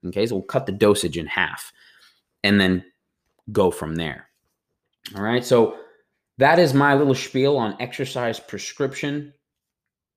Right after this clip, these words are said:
It boils down to dosage and exercise selection. And we always have to remember that as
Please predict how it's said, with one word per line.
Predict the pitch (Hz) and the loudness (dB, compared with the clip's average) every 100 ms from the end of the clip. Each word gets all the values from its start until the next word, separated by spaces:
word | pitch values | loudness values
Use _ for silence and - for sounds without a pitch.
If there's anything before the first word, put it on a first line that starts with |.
| - | -6
It | 110 104 | -4 2
boils | 135 147 131 | 4 4 2
down | 117 120 127 123 | 0 -2 0 -2
to | - 117 107 | -4 -4 -4
dosage | 87 117 127 131 139 135 - | -2 2 2 2 -2 -4 -8
and | 98 | -4
exercise | 92 - 98 - 85 87 | -4 -6 -8 -6 -8 -8
selection. | - 92 131 135 139 139 135 _ _ _ - | -10 -4 -4 -2 -6 -6 -10 _ _ _ -10
And | 101 | -4
we | 107 | 2
always | 135 151 | 2 2
have | 135 127 | 0 -2
to | 127 | -2
remember | 113 110 110 104 | 0 2 2 0
that | 98 95 - - _ _ - | 0 -2 -4 -16 _ _ -2
as | 117 123 120 117 - | 2 2 0 -2 -8